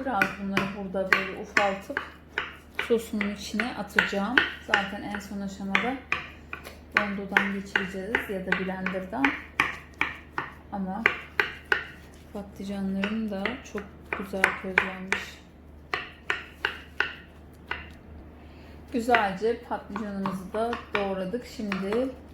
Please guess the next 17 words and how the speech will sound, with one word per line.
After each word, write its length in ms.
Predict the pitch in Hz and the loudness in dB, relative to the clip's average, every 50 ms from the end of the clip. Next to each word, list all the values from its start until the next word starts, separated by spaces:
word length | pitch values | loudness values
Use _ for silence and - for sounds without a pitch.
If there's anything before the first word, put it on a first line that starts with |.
| - - - - - - - | -18 -18 -18 -18 -8 -8 -4
tenceredeki 600 | - 226 220 214 202 196 190 180 180 180 180 - | -2 0 0 0 2 0 0 0 -2 -4 -6 -6
sosumuzun 580 | - - 254 247 - - 202 202 190 190 196 202 | -2 2 2 2 2 0 -2 -4 -2 -4 -4 -2
üzerine 500 | 240 240 226 - 208 196 196 226 254 254 | -2 -2 -2 -2 -2 0 0 0 2 2
alabiliriz. 720 | 226 214 202 196 202 190 185 180 180 170 - - - - - - - - - - - - - - - - - - - - - - - - - - - - - - | 2 2 2 2 2 2 2 2 2 0 -4 -6 -10 -10 -10 -12 -12 -12 -8 -6 -6 -6 -6 -8 0 0 2 2 2 -4 -6 -8 -8 -8 -6 -6 -6 -6 -6 -8
Vallahi 300 | - 180 180 180 185 190 | -6 -6 -6 -4 -4 -2
muhteşem 640 | 196 190 196 196 - - 185 - - - 190 196 190 190 | -2 -2 -4 -4 -4 -2 0 0 0 0 2 2 2 2
gözüküyor. 460 | 185 180 180 175 - - - 175 175 | 0 -2 -4 -4 -8 -6 -6 -4 -4
Bakar 340 | 175 175 - - 302 339 226 | -4 2 2 4 4 4 2
mısınız? 540 | 202 - - - 202 - - - - - - - - - - - - - - - - - - - - - - - - - - - - - - - - - - - - - - - - - - - - - - - - - - - - - - - - - - - - - | 0 -4 -8 -8 -8 -8 -8 -12 -14 -14 -14 -14 -16 -16 -16 -16 -16 -16 -16 -14 -14 -14 -14 -14 -14 -14 -14 -14 -16 -16 -16 -16 -14 -12 -12 -10 -10 -10 -10 -10 -10 -10 -10 -12 -14 -14 -14 -14 -14 -16 -16 -16 -18 -16 -16 -16 -16 -16 -16 -16 -16 -16 -16 -18 -12 -6
Evet, 480 | - 220 196 185 - - - - - - | -4 -4 -4 -4 -6 -12 -14 -14 -14 -12
şimdi 500 | - - - - 247 226 202 196 214 208 | -10 -10 -6 -4 -2 -2 -2 -2 -2 -4
sosumuzun 640 | 208 - - 240 233 - 220 208 202 196 196 202 208 | -4 0 -2 -2 0 2 0 0 2 2 2 0 0
içerisine 720 | 202 - - 220 196 196 196 - - 208 196 196 196 208 240 - - - - - - - - - - - - - - - - - - - - - - - - - - - | 0 0 -2 0 0 0 -2 -2 0 0 2 2 2 0 0 -4 -6 -10 -12 -12 -12 -12 -12 -12 -12 -12 -14 -14 -14 -16 -16 -16 -16 -16 -16 -14 -14 -14 -14 -12 -4 -2
üç 260 | 254 240 - - - | -2 -2 -2 -8 -2
kiloya 460 | - 208 190 185 180 180 180 180 185 | 0 2 4 4 4 4 4 4 2
yakın 540 | 190 190 - - - 196 190 196 233 254 - - | 0 -2 -4 -6 -4 -2 0 0 0 -2 -2 -4
patlıcanımı 920 | 214 208 - - - 202 196 196 202 196 190 190 185 185 190 202 220 233 | -4 -6 -6 -6 -6 -4 -2 0 2 2 4 4 2 2 2 0 0 -2